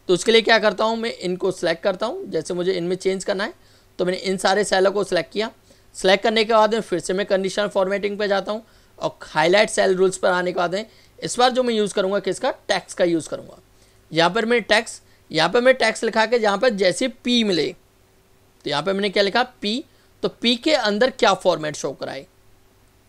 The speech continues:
तो यहाँ पे मैं कस्टम फॉर्मेट दे देता हूँ कि जैसे पी मिले तो पी के अंदर क्या दिखाए उसको ग्रीन कलर से फिल कर दें। तो यहाँ पे मैंने ग्रीन कलर लिखा और उसके बाद में ओके, then ओके। तो जैसे ही मैं यहाँ पे देखिए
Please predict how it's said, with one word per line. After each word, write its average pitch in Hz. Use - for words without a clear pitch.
तो 180
यहाँ 190
पे 240
मैं 240
कस्टम 226
फॉर्मेट 214
दे 202
देता 196
हूँ 233
कि 233
जैसे 180
पी 208
मिले 202
तो 233
पी 202
के 214
अंदर 202
क्या 190
दिखाए 185
उसको 254
ग्रीन 185
कलर 202
से 190
फिल 180
कर 127
दें। 147
तो 170
यहाँ 175
पे 202
मैंने 202
ग्रीन 175
कलर 202
लिखा 214
और 160
उसके 165
बाद 175
में 196
ओके, 208
then 180
ओके। 165
तो 160
जैसे 160
ही 240
मैं 247
यहाँ 226
पे 226
देखिए 220